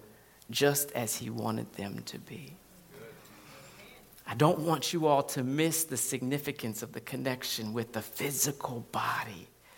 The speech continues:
Because one thing about a body is that your hand doesn't get out of discord with your face, right? It is all taking commands from the brain, from the head. And so it should be living in the same harmony.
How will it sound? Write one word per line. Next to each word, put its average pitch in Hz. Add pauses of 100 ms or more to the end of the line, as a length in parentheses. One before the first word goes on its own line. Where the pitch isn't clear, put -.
(280)
Because 151
one 226
thing 214
about 165
a 143
body 160
is 147
that 151
your 208
hand 214
doesn't 196
get 175
out 160
of 147
discord 143 (260)
with 170
your 151
face, -
right? -
It 160
is 151
all 208
taking 196
commands 160 (260)
from 156
the 143
brain, 151
from 165
the 139
head. 139 (440)
And 135
so 135
it 160
should 196
be 143
living 147
in 127
the 120
same 131
harmony. 160